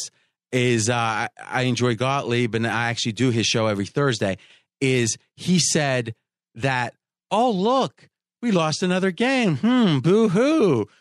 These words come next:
We're gonna get the number one pick." Now, I'm not saying the forty-niners are trying to do it, 'cause I don't believe in tanking the N F L, Fez,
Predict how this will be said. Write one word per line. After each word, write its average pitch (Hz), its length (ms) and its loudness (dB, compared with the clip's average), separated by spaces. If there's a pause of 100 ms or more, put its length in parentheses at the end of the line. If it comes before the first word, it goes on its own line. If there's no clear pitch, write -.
(280)
We're 220 140 2
gonna 247 140 2
get 160 160 0
the 170 80 0
number 175 220 2
one 190 200 2
pick." 233 360 0
Now, 160 160 0
I'm 185 80 0
not 220 180 2
saying 196 180 0
the 160 60 0
forty-niners 165 520 0
are 135 60 0
trying 233 580 0
to 131 100 2
do 107 300 0
it, 101 240 -4
'cause 131 120 -4
I 143 100 0
don't 143 300 -2
believe 127 300 0
in 113 80 -2
tanking 123 460 -2
the 113 120 0
N 117 80 0
F 107 180 -2
L, 151 280 0
Fez, 104 320 -6